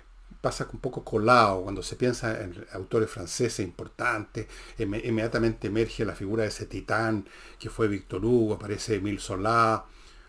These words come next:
em, aparece Guy de Maupassant, aparece incluso Anatole France, aunque también está medio perdido. Pero Flaubert aparece poco y es sumamente importante, estimado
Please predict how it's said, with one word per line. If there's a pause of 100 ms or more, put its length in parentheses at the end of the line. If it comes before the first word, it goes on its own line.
(240)
em, (640)
aparece
Guy
de
Maupassant, (880)
aparece
incluso
Anatole
France,
aunque
también
está
medio
perdido. (760)
Pero
Flaubert
aparece
poco
y
es (160)
sumamente
importante,
estimado